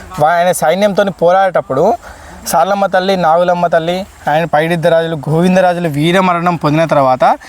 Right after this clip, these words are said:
అమ్మవారు వాళ్ళ మరణానికి ప్రతీకగా చాలా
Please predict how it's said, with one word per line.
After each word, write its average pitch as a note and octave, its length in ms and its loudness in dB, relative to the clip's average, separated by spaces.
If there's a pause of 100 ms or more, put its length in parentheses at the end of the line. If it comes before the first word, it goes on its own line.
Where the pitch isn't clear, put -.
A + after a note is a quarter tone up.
(280)
అమ్మవారు G3 440 2
వాళ్ళ G3 500 2
మరణానికి F#3+ 640 0
ప్రతీకగా F#3 760 0 (300)
చాలా G3+ 400 2